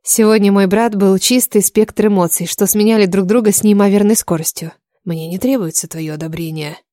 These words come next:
напомнил его светлость. "Вам нет, а Марианне в скором времени очень даже потребуется, и будьте уверены, я его не дам".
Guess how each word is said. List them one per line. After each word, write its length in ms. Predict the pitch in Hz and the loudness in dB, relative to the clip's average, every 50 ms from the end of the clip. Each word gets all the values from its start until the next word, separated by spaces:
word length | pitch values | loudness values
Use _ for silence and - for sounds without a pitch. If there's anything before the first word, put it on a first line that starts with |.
| _ _ _ _ _ _ _ - | _ _ _ _ _ _ _ 0
напомнил 600 | 214 208 202 190 - 240 247 226 226 214 196 190 | 2 2 2 2 2 2 2 4 4 4 4 4
его 160 | 185 185 196 | 2 2 0
светлость. 720 | 208 - - 170 151 - - 180 175 - - - - - _ _ _ _ _ _ _ _ - | -2 -2 -4 -4 -6 -6 -8 -10 -10 -10 -12 -14 -16 -20 _ _ _ _ _ _ _ _ -8
"Вам 380 | 196 180 190 202 208 208 202 | -2 2 2 4 4 4 4
нет, 320 | 202 208 196 180 - - - | 4 4 4 2 2 0 0
а 120 | 208 202 208 | 2 4 4
Марианне 460 | 220 226 226 214 208 208 208 202 202 | 6 4 4 4 4 4 4 2 2
в 40 | 202 | 2
скором 280 | - - 208 208 196 | 2 2 2 4 4
времени 320 | 196 196 208 196 202 196 208 | 4 4 2 2 2 4 4
очень 320 | 247 269 - - 185 170 | 2 2 2 0 -2 0
даже 220 | 170 165 160 180 175 | -2 -2 -2 -2 -4
потребуется, 580 | - 175 - 185 180 160 170 170 - - 208 | -4 -4 -2 -2 -2 -2 -4 -4 0 2 4
и 40 | 208 | 4
будьте 380 | 208 202 311 339 - - 220 196 | 4 4 2 2 2 2 2 2
уверены, 420 | 185 175 185 185 170 160 165 175 165 | 4 4 2 2 0 0 -2 -4 -2
я 140 | - 175 165 | -2 -4 -4
его 160 | 160 156 170 | -4 -4 -2
не 140 | 170 185 220 | 0 0 0
дам". 360 | 208 196 170 156 156 160 160 | 0 -2 -4 -4 -6 -10 -12